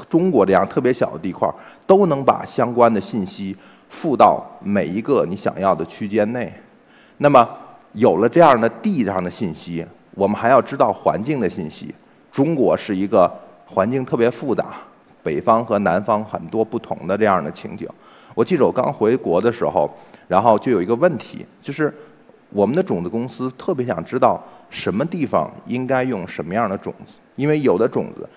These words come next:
它特别抗倒伏。大家知道，当 <clears throat> 玉米长很高的时候，是很容易到最后的时候被风吹倒。如果它的这种抗倒伏的特性比较高，但可能它其他方面的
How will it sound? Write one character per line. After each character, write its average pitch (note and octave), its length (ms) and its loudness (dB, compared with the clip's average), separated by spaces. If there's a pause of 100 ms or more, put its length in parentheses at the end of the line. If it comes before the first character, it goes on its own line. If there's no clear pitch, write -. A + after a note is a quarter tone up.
(140)
它 - 120 -2
特 E3 340 -2
别 G2+ 160 2
抗 - 260 -6
倒 - 220 -2
伏。 - 200 -18 (240)
大 C3+ 80 2
家 D3+ 120 8
知 D3+ 180 -2
道， C3 160 4 (540)
当 D3 200 8 (260)
<clears throat> A#2+ 300 0
玉 F3 160 0
米 F2+ 200 0
长 A#2 200 0
很 A#2 200 -8
高 G#2+ 180 6
的 B2+ 100 0
时 - 140 -8
候， E2 160 -12 (840)
是 - 120 -4
很 B2+ 160 -2
容 E2 240 -6
易 A#2+ 240 -2 (120)
到 B2+ 120 6
最 C3+ 140 2
后 C3+ 180 4
的 F2 140 0
时 - 100 -6
候 E2 120 0
被 G#2+ 120 0
风 C#3+ 220 -4
吹 - 140 -4
倒。 - 160 2 (260)
如 D#3+ 140 2
果 C#3 200 8 (280)
它 D3 200 6 (300)
的 A2+ 100 2
这 A2 140 2
种 F#2+ 180 -2
抗 C#3+ 240 0
倒 B2+ 140 2
伏 - 220 -12
的 C3 80 2
特 - 180 -2
性 A2 180 -4
比 G2 80 -10
较 G#2 220 0
高， G2+ 260 6 (360)
但 C#3+ 140 4
可 G2 200 -2
能 E2 240 -4 (300)
它 D3 100 4
其 C#3+ 220 -2
他 D3 180 2
方 C#3+ 160 4
面 B2+ 180 2
的 D2 160 -6